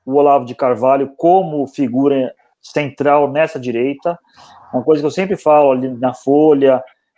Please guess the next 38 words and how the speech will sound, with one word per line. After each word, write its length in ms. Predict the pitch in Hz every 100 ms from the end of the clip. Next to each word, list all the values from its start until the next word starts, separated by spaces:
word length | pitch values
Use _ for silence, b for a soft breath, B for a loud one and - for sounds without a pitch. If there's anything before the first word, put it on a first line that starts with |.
| -
é, 100 | 120
para 160 | 127
meus 200 | 123 123
chefes, 300 | - 139 143
dizendo: 200 | 135 135
"O 40 | 127
Olavo 320 | 127 143 143
de 60 | 127
Carvalho 500 | 131 117 139 143 147 -
é 160 | 143
uma 140 | 151 143
pessoa 260 | 143 -
importante, 680 | 143 160 143 131 117 113 107
vivam 420 | 95 117 156 165
com 180 | 160 160
isso, 320 | 135 120 -
aceita 420 | 113 - 147 147 156
que 100 | 139
dói 180 | 147
menos." 640 | 139 123 110 98 - - - B B B B 123
É, 60 |
o 40 | 123
Olavo 220 | 131 127
de 80 | 123
Carvalho 500 | 131 120 139 143 165
é 120 | 147
uma 160 | 147 147
referência 560 | 156 - 135 135 127
pra 80 | 127
esses 220 | 110 -
caras, 460 | - 131 151 156 131
ele 120 | 123
é 40 | 120
um 120 | 120
ídolo, 440 | 139 156 143 139
ele 160 | 127 -
tem 80 | 127
seguidores, 1000 | - 110 104 135 165 165 156 - -